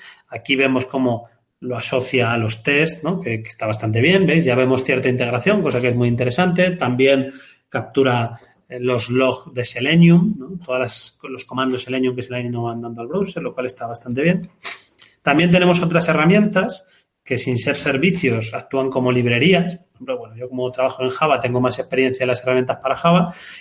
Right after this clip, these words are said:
y, por ejemplo, para J unit cuatro tenemos test containers que nos hacen precisamente esto, además de otras cosas. Y para J unit cinco, pues, eh, bueno, eh, recientemente se ha publicado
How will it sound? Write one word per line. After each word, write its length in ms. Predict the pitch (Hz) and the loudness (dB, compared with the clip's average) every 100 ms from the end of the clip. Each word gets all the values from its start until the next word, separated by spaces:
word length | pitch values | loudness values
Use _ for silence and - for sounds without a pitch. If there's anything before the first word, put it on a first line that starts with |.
| - | -6
y, 80 | |
por 120 | 127 113 | -2 0
ejemplo, 380 | 135 139 143 | 2 2 0
para 420 | 135 120 120 120 - _ _ - - | 2 2 0 -2 -8 _ _ -20 -8
J 200 | 131 123 | -4 2
unit 300 | 131 139 131 | 2 2 0
cuatro 320 | 170 175 143 | 2 4 2
tenemos 320 | 117 123 127 | 2 2 0
test 160 | - 131 | -2 -4
containers 640 | 147 139 185 196 240 - - | -4 0 2 2 -2 -6 -14
que 140 | 117 | -8
nos 160 | 110 110 | -8 -8
hacen 320 | 107 117 117 | -6 -6 -6
precisamente 600 | 120 110 113 117 117 139 | -8 -8 -6 -6 -4 -4
esto, 260 | 165 - | -4 -2
además 240 | 139 110 113 | 0 0 0
de 80 | 117 | 0
otras 220 | 123 120 | -4 -8
cosas. 420 | 170 175 214 - _ - - - - | -10 -12 -14 -18 _ -20 -20 -20 -10
Y 80 | 131 | -2
para 180 | 123 | 0
J 260 | 120 127 131 | 0 -2 2
unit 320 | 127 135 139 | 2 2 0
cinco, 420 | 131 165 165 190 | 0 0 2 2
pues, 340 | 165 123 - - | 2 -2 -4 -14
eh, 140 | 127 | -16
bueno, 240 | 127 113 127 | -14 -14 -14
eh, 260 | 117 113 - | -16 -16 -18
recientemente 680 | 117 - 113 117 117 117 120 | -16 -8 -4 2 2 4 2
se 120 | - | 2
ha 60 | |
publicado 720 | 110 117 117 120 117 113 110 | 4 6 6 4 4 6 4